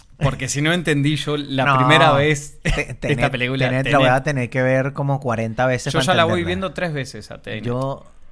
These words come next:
Speaker 2: yo creo que tres también. Sí, creo que tres.
Speaker 1: Y me faltan
Speaker 2: Y,
Speaker 1: dos más, porque
Speaker 2: y,
Speaker 1: hay
Speaker 2: no.
Speaker 1: partes que me
Speaker 2: No, yo,
Speaker 1: pierden.
Speaker 2: yo me pierdo todavía.
Speaker 1: Eh,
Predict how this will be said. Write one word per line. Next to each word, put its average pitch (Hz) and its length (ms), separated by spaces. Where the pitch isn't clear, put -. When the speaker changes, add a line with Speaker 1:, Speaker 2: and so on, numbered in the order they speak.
Speaker 2:
yo 104 120
creo 123 140
que 127 160
tres 107 280
también. 135 540
Sí, 120 140
creo 120 160
que 143 80
tres. 107 420
Speaker 1:
Y 135 240
me 135 160
faltan 139 300
Speaker 2:
Y, 165 40
Speaker 1:
dos 160 160
más, 156 360
porque 147 240
Speaker 2:
y, 160 160
Speaker 1:
hay 175 160
Speaker 2:
no. 127 240
Speaker 1:
partes 208 340
que 185 280
me 151 200
Speaker 2:
No, 127 120
yo, 135 40
Speaker 1:
pierden. 120 320
Speaker 2:
yo 120 100
me 127 100
pierdo 131 300
todavía. 110 420
Speaker 1:
Eh, 123 760